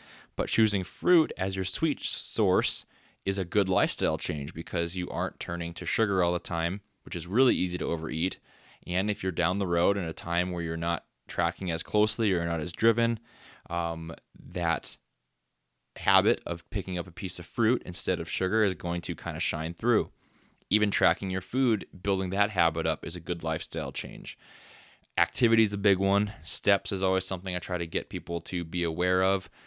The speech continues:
And then they become eventually very aware of a decrease in steps, even without tracking them. That's kinda like where I'm at right now is I was talking the last episode about how I am moving less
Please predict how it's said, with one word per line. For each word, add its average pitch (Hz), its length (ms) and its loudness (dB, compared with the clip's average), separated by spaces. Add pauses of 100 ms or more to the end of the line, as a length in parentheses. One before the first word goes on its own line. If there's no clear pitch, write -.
(220)
And 87 160 -4
then 90 280 -2 (100)
they 90 400 2 (120)
become 110 420 -2
eventually 95 680 0
very 92 380 2
aware 87 580 -2 (160)
of 85 160 -2
a 85 120 -2
decrease 85 540 -4
in 76 80 -12
steps, - 380 -6
even 90 140 -6
without 85 280 -4
tracking 82 400 -4
them. 50 220 -14 (400)
That's 85 180 -2
kinda 92 240 -2
like 87 200 0
where 87 120 0
I'm 87 120 2
at 87 140 -2
right 82 180 -2
now 90 300 0
is 82 240 -4 (400)
I - 100 -6
was 87 100 -4
talking 90 320 -2
the 85 60 -4
last 90 300 2
episode 87 440 -2
about - 280 -10
how 87 360 -2
I 90 380 -6
am 87 640 -8
moving 107 600 -2
less 98 360 2